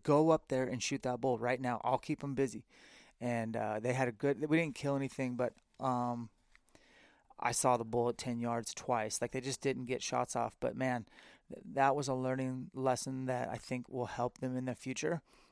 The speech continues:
that this is not whitetail hunting. It's completely different. And, uh, being aggressive and knowing when to be aggressive, I guess, is, is kind of important. So let's round over to guiding and the fact that you, you are currently a guide.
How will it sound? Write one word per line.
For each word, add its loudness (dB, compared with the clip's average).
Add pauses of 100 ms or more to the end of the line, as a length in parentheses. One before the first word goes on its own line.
(100)
that -2
this -4
is -6
not 2
whitetail -2
hunting. -8 (160)
It's -4
completely -6
different. -4 (580)
And, -4
uh, -4 (460)
being -4
aggressive 0 (680)
and 0
knowing 4
when 0
to -2
be 0
aggressive, -2
I -4
guess, -6
is, -10 (200)
is -6
kind 0
of -4
important. 0
So 2 (380)
let's 2
round 6
over 10
to 0
guiding 0 (180)
and -4 (120)
the -4
fact 2
that -4
you, -4 (540)
you 4
are 2
currently -6
a -2
guide. -2